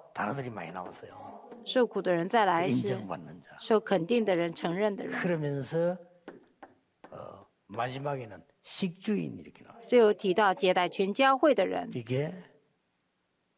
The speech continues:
Speaker 1: 여러분들이 결론적으로 오는 응답입니다.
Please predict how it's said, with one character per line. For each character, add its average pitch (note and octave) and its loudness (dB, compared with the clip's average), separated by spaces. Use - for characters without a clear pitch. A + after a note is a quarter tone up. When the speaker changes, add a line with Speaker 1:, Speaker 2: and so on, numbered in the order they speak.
Speaker 1:
여러분들이 A#2 -6
결론적으로 G3 2
오는 A#2+ -6
응답입니다. - -16